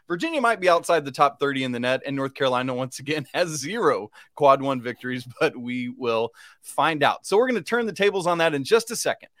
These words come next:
But first, this episode is brought to you by FanDuel. Hey, N B A is back from the All-Star break and games are going, and now is the perfect time to download FanDuel, America's number one sports book. Why?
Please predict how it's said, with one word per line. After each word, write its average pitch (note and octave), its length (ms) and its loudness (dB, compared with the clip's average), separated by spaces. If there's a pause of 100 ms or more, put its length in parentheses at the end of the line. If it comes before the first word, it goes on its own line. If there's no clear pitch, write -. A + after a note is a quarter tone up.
(160)
But G3 200 2
first, - 420 -4 (960)
this - 240 -2
episode F3+ 560 0
is F#3+ 140 -4
brought G#3 380 -2
to B2+ 100 -10
you C3+ 400 -6
by B2 420 0 (240)
FanDuel. B2+ 760 -6 (440)
Hey, C#4 220 0 (340)
N B3 180 -4
B A#3 140 0
A A3+ 60 6
is F#3 200 2
back B2 320 -2
from G#3 140 -4
the E3+ 80 4
All-Star E3 420 2
break D3 400 0
and A#2 220 -8
games E3+ 460 -6
are C3 160 0
going, F3+ 400 -2
and D#3+ 180 -4
now F3 360 0
is B2 120 -10
the A2+ 100 -12
perfect - 440 -8
time F3+ 320 -8
to C3 100 -12
download E3 540 -4
FanDuel, A#2 560 -6
America's E3+ 440 -6
number A#3+ 580 -4
one D3+ 380 -6 (180)
sports - 440 -6
book. - 260 -6
Why? E3+ 380 -2